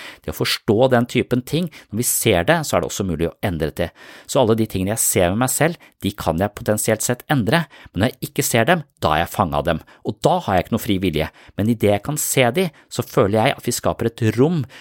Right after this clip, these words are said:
hvor friheten blir en mulighet. Så psykisk helse er per definisjon å oppøve seg mer fri vilje over sine egne handlinger, måter å tenke på og måter å føle på. Og det er jo det jeg kaller da sinnssyn. Se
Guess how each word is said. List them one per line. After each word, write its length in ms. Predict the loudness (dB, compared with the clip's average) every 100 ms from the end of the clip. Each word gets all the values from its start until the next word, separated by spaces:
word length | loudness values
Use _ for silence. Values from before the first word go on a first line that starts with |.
| -4
hvor 100 | -4
friheten 600 | -2 -6 -2 -2 -2 -4
blir 240 | -2 0 0
en 100 | 0
mulighet. 480 | 2 2 0 -6 -20 _ _
Så 80 | -8
psykisk 480 | -2 0 0 0 0
helse 340 | 0 0 -2 -4 _ -2
er 220 | 0 0
per 140 | 0
definisjon 480 | 0 -2 -2 0 -2 -4 -8
å 160 | -2 0
oppøve 320 | 0 2 2 2
seg 160 | 0
mer 300 | 0 2 2
fri 340 | 0 -4 -4 0
vilje 380 | -2 2 0 0
over 220 | 0 2 2
sine 160 | 0 0
egne 240 | 0 0 0
handlinger, 560 | -2 0 -2 0 -2 -4 0
måter 300 | 2 2 0
å 20 |
tenke 300 | 0 -2 0
på 140 | 0 0
og 160 | 0
måter 320 | 0 0 0 0
å 60 |
føle 200 | 2 2 2
på. 80 | -2 -4 -20 -20 -20 -20 -20 -20 _ -2
Og 140 | -2 2
det 80 | 2
er 80 |
jo 60 | 4
det 80 | 2
jeg 80 | 0
kaller 200 | 0 0
da 60 | 0
sinnssyn. 640 | 0 -2 -2 -2 -4 -4
Se 320 | -4 -2 0